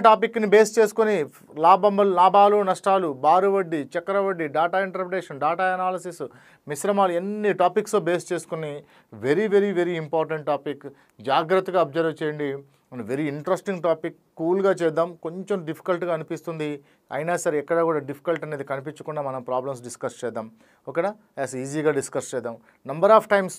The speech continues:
చూస్తే, number of times వీడియోని కనుక అటెంప్ట్ చేస్తే టాపిక్ పర్ఫెక్ట్గా వచ్చేస్తుంది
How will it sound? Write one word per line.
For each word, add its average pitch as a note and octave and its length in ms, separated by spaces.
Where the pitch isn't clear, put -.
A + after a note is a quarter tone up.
చూస్తే, F#3+ 240
number D#3 240
of F3+ 140
times E3+ 220
వీడియోని D#3+ 300
కనుక C#3+ 200
అటెంప్ట్ C#3+ 300
చేస్తే C#3 240
టాపిక్ C3+ 320
పర్ఫెక్ట్గా D3 480
వచ్చేస్తుంది A#2+ 400